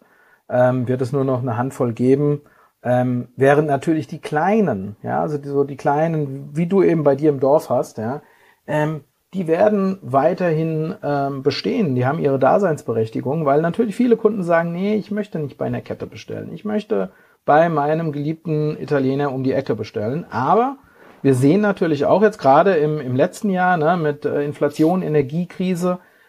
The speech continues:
das beutelt halt gerade diese Kleinen und da fehlt dann eben dieser finanzielle Atem, den wir zum Glück haben aufgrund unserer Struktur.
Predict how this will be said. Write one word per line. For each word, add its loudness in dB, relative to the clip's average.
das 0
beutelt 0
halt 0
gerade 0
diese -4
Kleinen -2
und -4
da 4
fehlt 0
dann 4
eben 0
dieser 2
finanzielle 2
Atem, 0
den 0
wir 0
zum -6
Glück -2
haben 2
aufgrund -8
unserer -2
Struktur. -10